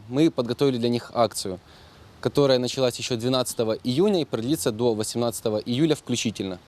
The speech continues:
Всё, что нужно для участия в акции, это состоянием на восемнадцатое июля не иметь задолженности за услуги горячего водоснабжения и отопления. Призы акции —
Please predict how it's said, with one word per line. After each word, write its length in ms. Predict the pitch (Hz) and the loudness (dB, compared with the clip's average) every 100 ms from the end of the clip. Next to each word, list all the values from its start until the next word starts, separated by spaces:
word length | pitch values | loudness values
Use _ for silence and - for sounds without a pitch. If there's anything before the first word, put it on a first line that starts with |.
| - | -2
Всё, 180 | - 175 | 2 2
что 160 | - | 2
нужно 320 | 160 175 156 | 2 2 0
для 100 | 147 | 0
участия 400 | 160 - 165 - | 0 0 0 0
в 60 | 170 | 0
акции, 400 | 233 - 107 101 - - - | 0 -2 -6 -6 -12 -14 -8
это 80 | |
состоянием 540 | 135 139 160 160 147 139 | -6 -2 2 2 2 0
на 140 | 143 | 0
восемнадцатое 600 | 139 - 151 151 - 151 | -2 -2 -2 -2 0 0
июля 400 | - 165 208 202 | 0 -2 -2 0
не 180 | 135 147 | 0 0
иметь 280 | 143 143 127 | 0 2 0
задолженности 580 | 110 110 175 170 147 123 | -2 -2 -2 -2 -4 -2
за 140 | 107 | 0
услуги 360 | 117 - 120 113 | 0 -2 -4 -2
горячего 380 | 110 117 113 110 | 0 0 -2 -4
водоснабжения 580 | 107 - 123 160 156 120 | -6 -4 -2 0 0 -2
и 180 | - | -4
отопления. 640 | 117 113 - 107 98 95 - - - - - - - - - - | -4 -4 -4 -4 -4 -6 -10 -18 -20 -20 -20 -20 -20 -20 -16 0
Призы 300 | 175 202 254 | 2 4 4
акции — 460 | 165 117 - 107 | 2 0 -2 -4